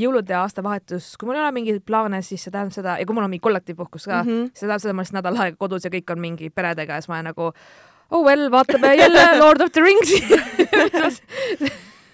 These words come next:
Speaker 2: Ma olen vaadanud ära Netflixist mingid eriti juustused, mingid jõuluseriaalid
Speaker 1: Tegelikult
Speaker 2: ja
Speaker 1: on.
Speaker 2: mingid filmid ja mingi, s-, s-, ühe,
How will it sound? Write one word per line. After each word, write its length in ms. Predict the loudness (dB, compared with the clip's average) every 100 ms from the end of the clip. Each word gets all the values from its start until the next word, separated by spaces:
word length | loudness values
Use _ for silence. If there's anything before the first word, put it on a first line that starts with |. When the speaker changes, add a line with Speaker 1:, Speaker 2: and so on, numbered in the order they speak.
| -4
Speaker 2:
Ma 140 | 2 4
olen 160 | 6
vaadanud 420 | 6 6 4 0
ära 120 | 0 2
Netflixist 560 | 0 -4 -10 -8 -10 -8
mingid 240 | -8 -4
eriti 360 | -4 -4 -8 -6
juustused, 460 | -4 -4 -8 -12 -10
mingid 260 | -10 -10
jõuluseriaalid 1000 | -2 0 0 -2 -6 -8 -4 0 2 2 2
Speaker 1:
Tegelikult 180 | 0
Speaker 2:
ja 80 | 0
Speaker 1:
on. 80 | -2
Speaker 2:
mingid 280 | -2 -4 -8 _ -6
filmid 480 | -4 -2 -2 -6
ja 80 | -6
mingi, 240 | -6 -8 -8 -12
s-, 140 | -14
s-, 200 | -10 -10 -8
ühe, 220 | -4 -2